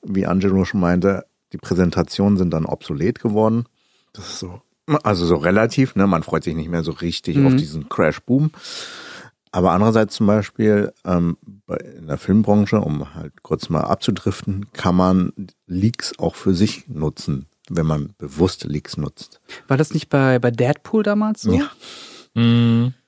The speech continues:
Speaker 2: Da gab es irgendwie so ein, so ein internes Video, das sie, ähm, für Präsentationen bei, bei Partnern, äh, genutzt haben, um zu zeigen, so könnte es aussehen, das wäre der Humor, ba, ba, ba. Und das Ding, i-, ich hab's auf Yo-,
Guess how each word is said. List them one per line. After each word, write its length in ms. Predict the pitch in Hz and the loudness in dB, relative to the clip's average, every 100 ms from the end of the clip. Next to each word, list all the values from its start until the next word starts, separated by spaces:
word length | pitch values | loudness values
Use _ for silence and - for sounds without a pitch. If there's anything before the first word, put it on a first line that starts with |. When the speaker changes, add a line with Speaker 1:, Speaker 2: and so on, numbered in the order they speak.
| _ | _
Speaker 2:
Da 120 | 143 | -2
gab 180 | 139 156 | 0 0
es 100 | 165 | 0
irgendwie 160 | 160 | 0
so 140 | 151 139 | 2 4
ein, 140 | 139 | 4
so 100 | 131 | 4
ein 100 | 135 | 2
internes 760 | 139 180 196 165 160 107 - - | 0 -2 0 2 2 0 -2 -4
Video, 440 | 123 165 220 202 190 | -2 0 0 0 0
das 200 | 165 - | -2 -4
sie, 300 | 160 156 147 | -4 -2 -2
ähm, 440 | 135 135 135 120 | -2 -2 -2 -4
für 180 | - 135 | -6 -4
Präsentationen 920 | - 143 131 - 160 156 151 147 - | 0 0 0 0 4 4 4 0 -2
bei, 220 | 135 127 | -2 0
bei 320 | 127 123 123 117 | 0 0 0 -4
Partnern, 520 | - 143 143 131 139 | -4 -2 -2 -4 -6
äh, 40 | 131 | -4
genutzt 340 | 127 190 - | 0 -2 0
haben, 200 | 165 156 | 0 0
um 100 | - | 0
zu 80 | - | -6
zeigen, 360 | 139 127 123 123 | -2 0 2 0
so 180 | 123 123 | 0 -2
könnte 200 | 117 113 | -2 -4
es 80 | |
aussehen, 280 | 123 147 147 | -2 -2 0
das 140 | 135 123 | -2 0
wäre 160 | 117 | 0
der 100 | 113 107 | 0 2
Humor, 380 | 120 156 160 151 | 2 4 4 2
ba, 200 | 120 120 | 2 2
ba, 180 | 120 | 0
ba. 260 | - 143 175 - - - _ _ _ _ _ _ _ - | 0 2 2 -2 -20 -20 _ _ _ _ _ _ _ -4
Und 160 | 135 | 0
das 160 | 147 - | 0 2
Ding, 340 | 151 151 151 - | 2 4 2 -2
i-, 140 | 143 | -6
ich 160 | 147 - | -4 -2
hab's 220 | 165 - - | -2 -4 0
auf 260 | 139 - | 0 0
Yo-, 80 | 139 | -6